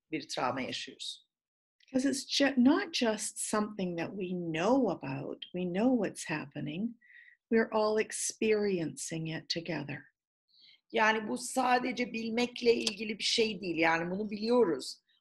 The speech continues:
Speaker 1: Ama biz bunu hep birlikte yaşantılıyoruz, deneyimliyoruz.
Speaker 2: And it's because we're doing it together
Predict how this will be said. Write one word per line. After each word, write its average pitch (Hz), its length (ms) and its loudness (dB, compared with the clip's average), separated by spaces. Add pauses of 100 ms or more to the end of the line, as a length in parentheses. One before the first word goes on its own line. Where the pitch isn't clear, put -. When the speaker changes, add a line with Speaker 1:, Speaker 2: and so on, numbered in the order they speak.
(140)
Speaker 1:
Ama 240 260 0
biz 208 280 -4
bunu 202 400 0 (160)
hep - 300 -4
birlikte 254 800 -2 (340)
yaşantılıyoruz, 190 1120 -2
deneyimliyoruz. 185 920 -2 (1000)
Speaker 2:
And 233 160 6
it's 240 320 2 (180)
because 269 440 2
we're 240 280 -2
doing 214 460 0
it - 60 -8 (280)
together 214 920 0